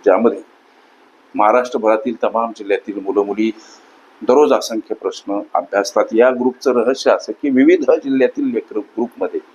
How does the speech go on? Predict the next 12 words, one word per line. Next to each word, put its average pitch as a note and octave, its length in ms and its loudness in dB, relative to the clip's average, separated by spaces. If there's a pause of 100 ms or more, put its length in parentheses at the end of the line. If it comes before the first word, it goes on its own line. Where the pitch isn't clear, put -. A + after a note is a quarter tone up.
(340)
अर्थात A#2 400 2
विविध A#2+ 380 -2
जिल्ह्यातील G#2 460 -4 (100)
प्रश्नपत्रिका G2 720 -4 (220)
आणि A#2 180 2
विविध B2+ 380 2 (1200)
जिल्ह्यातील B2+ 440 4
प्रश्नपत्रिका C3+ 720 0
म्हणजे B2+ 240 0
विविध B2 320 -4
प्रश्नांचा A2 640 0
सराव F2+ 320 2